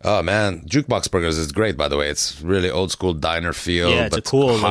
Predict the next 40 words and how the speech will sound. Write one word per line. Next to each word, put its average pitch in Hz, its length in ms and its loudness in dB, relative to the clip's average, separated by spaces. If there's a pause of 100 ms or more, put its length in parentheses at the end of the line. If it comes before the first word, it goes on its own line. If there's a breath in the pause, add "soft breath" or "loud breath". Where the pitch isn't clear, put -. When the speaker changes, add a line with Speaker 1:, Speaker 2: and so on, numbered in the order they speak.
Speaker 2:
looking 80 80 0
Speaker 1:
high, 82 180 0
Speaker 2:
spot. - 140 2
Speaker 1:
high 87 120 0
quality. 90 420 0
They, 87 200 2
I 82 120 -2
think 104 180 -2
it's, - 140 -2
like, 78 160 -4
Kobe 92 340 2
beef 82 380 -2
that 78 180 -2
they 78 180 0
grind 80 400 0
on 80 180 -2
site 85 320 0
for 82 140 -4
the 73 180 -2
hamburger. 85 360 -2
It's, 82 240 -2
like, 85 180 -4
incredible. 80 540 -2
It's - 160 -8
really 80 260 -2
incredible, 78 460 -2
and 78 140 -4
the, 71 240 -2 (680 loud breath)
the 80 300 0
ambiance 80 440 -2
is - 280 -4
fantastic. 73 580 -2
And 76 100 -2
there's 73 160 -2
a 76 60 0
terrace 82 500 -2
in 82 60 -6
the 76 100 -2
summertime. 76 520 -4
But 78 100 -6